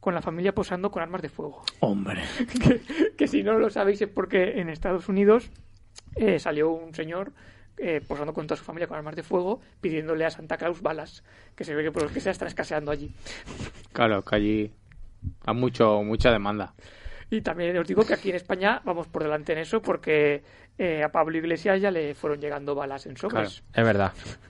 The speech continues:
Speaker 2: A lo mejor él ya las pidió.
Speaker 1: Que me parece la manera de deconstruir algo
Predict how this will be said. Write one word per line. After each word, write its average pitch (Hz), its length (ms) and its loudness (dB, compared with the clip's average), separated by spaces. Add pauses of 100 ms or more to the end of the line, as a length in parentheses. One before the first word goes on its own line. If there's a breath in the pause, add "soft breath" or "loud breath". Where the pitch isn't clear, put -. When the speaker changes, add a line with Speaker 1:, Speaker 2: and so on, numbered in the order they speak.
(120)
Speaker 2:
A 117 60 -2
lo - 20 2
mejor 120 200 12
él 127 100 10
ya 127 140 10
las 127 140 10
pidió. 120 380 4 (520 loud breath)
Speaker 1:
Que 214 100 8
me 190 120 8
parece 196 460 6
la 214 120 2
manera 196 500 -2
de 196 140 -2
deconstruir 180 720 -4
algo 196 400 -2